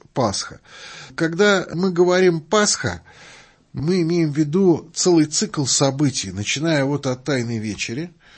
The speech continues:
потом продолжая арестом, э, судом несправедливым.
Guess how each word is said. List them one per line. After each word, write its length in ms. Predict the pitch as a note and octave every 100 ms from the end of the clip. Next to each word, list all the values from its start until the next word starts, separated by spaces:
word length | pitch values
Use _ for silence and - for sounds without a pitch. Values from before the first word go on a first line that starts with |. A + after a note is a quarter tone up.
| - - - _ -
потом 400 | A#2+ F#3 D#3 B2+
продолжая 800 | C3 B2 C#3+ C#3+ D#3 D#3+ C3+ A#2
арестом, 920 | - C3 C#3 C#3+ A#2 - A2 G2+ D#2
э, 400 | D#3+ C#3 B2+ A#2+
судом 680 | A2+ - C#3 C#3 D#3+ B2 G2+
несправедливым. 1200 | - C#3 C#3+ - C3+ C#3+ D#3 D#3 E3+ B2+ G2 E2